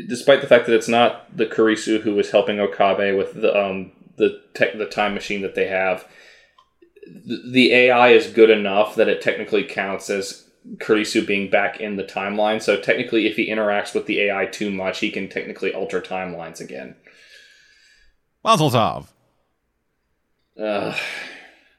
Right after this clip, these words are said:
Speaker 2: Gotta incorporate that reading, Steiner.
Speaker 1: Yeah.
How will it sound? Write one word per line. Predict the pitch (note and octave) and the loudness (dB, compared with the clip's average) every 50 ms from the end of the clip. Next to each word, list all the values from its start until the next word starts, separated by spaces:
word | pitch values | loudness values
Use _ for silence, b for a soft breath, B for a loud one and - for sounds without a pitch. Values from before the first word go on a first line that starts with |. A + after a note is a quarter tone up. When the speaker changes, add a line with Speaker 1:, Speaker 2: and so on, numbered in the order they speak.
| B _ | B _
Speaker 2:
Gotta | - B2+ C#3+ | -8 -6 -4
incorporate | C#3+ C3+ - D#3+ D3+ D3+ D3 D3+ | -2 0 0 0 2 2 4 4
that | E3+ D3 A#2 | 4 4 4
reading, | A#2 D3+ E3 D#3 B2+ | 4 4 4 4 2
Steiner. | A#2+ - G#2+ A2+ A#2 A#2+ A2+ A#2 _ _ _ _ _ _ _ _ _ _ _ _ _ _ _ _ _ _ _ _ _ _ _ _ | 2 0 0 0 0 -2 -2 -4 _ _ _ _ _ _ _ _ _ _ _ _ _ _ _ _ _ _ _ _ _ _ _ _
Speaker 1:
Yeah. | - C3 B2+ B2 B2 B2+ B2 B2 B2 A#2+ | -6 0 4 6 8 8 8 6 6 2